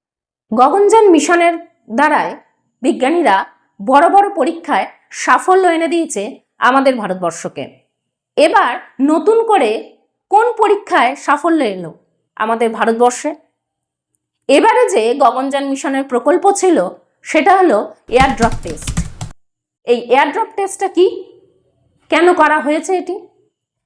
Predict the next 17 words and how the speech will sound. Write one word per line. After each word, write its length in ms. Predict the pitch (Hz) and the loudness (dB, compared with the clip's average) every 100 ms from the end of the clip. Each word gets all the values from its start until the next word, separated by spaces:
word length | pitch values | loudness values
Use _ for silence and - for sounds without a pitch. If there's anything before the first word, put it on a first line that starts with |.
| _ | _
এয়ারড্রপ 440 | - 381 403 480 466 | 2 2 4 2 2
টেস্ট 260 | 453 453 - | -2 -4 -2
হলো 240 | 427 214 214 - _ _ _ _ _ _ - | 0 0 -4 -8 _ _ _ _ _ _ -2
এক 160 | 269 294 | -2 0
ধরনের 400 | 359 403 392 403 - | 0 0 0 -2 -2
এয়ারলিফট, 680 | 262 254 254 240 247 - - - - - - - - - - | 0 2 2 0 -4 -4 -6 -6 -10 -12 -8 -8 -8 -14 -6
যেখানে 440 | 339 339 403 311 165 160 _ _ _ _ _ _ 202 | -4 0 0 0 -4 -10 _ _ _ _ _ _ 0
বিভিন্ন 380 | 349 339 381 392 277 | 2 4 4 2 0
যন্ত্রপাতি, 720 | 240 262 285 339 330 320 339 370 _ _ _ | -2 -2 -4 0 0 0 -6 -8 _ _ _
সরঞ্জাম, 640 | - 277 294 330 277 311 330 - _ _ _ _ _ _ _ _ _ 262 | -2 0 0 -2 -2 -2 -2 -10 _ _ _ _ _ _ _ _ _ -2
মানবিক 500 | 302 359 403 440 440 | 2 2 2 -2 -4
সাহায্য 440 | - 311 381 277 403 | -8 -2 -2 0 -2
সহ 240 | - 320 196 226 _ _ _ _ - | 2 2 0 -4 _ _ _ _ -4
আরও 180 | 269 330 254 | -2 0 -2
অনেক 260 | 302 427 - | -4 -4 -4
কিছু 260 | 381 - 220 - _ _ _ _ _ - | -4 -2 -6 -6 _ _ _ _ _ -12
সামরিক 520 | - 302 403 427 | 0 2 4 4